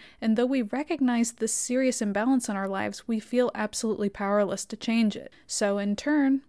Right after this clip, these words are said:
we devour the weirdo stories of people behaving strangely and bodies being violated in b-,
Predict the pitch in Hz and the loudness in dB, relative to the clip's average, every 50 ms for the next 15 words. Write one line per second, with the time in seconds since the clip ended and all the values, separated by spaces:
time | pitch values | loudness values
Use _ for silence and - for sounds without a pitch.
0 | _ _ - 226 220 185 202 190 202 196 196 202 208 196 196 190 180 190 190 214 | _ _ -2 -2 0 0 0 0 2 2 4 4 4 2 0 0 0 0 2 2
1 | 226 233 226 233 254 254 - - - 285 285 285 269 240 240 226 - 214 - - | 4 4 4 4 2 2 0 -2 0 0 2 4 4 2 2 0 -2 -4 -4 -2
2 | 214 208 208 - 214 202 220 202 202 214 226 226 254 247 247 - - - 233 247 | -4 -2 -2 -2 -2 -2 -4 -2 -2 -2 0 2 2 0 0 0 -2 -2 2 2
3 | 247 247 - 226 208 202 202 202 202 196 196 - 185 190 208 220 226 220 - - | 2 2 2 0 0 -2 -2 -2 -2 -4 -4 -4 -2 -2 0 0 -2 -2 -2 -2
4 | 240 233 233 233 208 220 190 - 214 220 240 254 240 214 208 202 208 214 208 202 | 0 0 0 0 0 -2 -2 0 0 2 2 2 2 2 2 2 2 0 0 0
5 | 214 202 208 190 214 | 0 0 2 0 0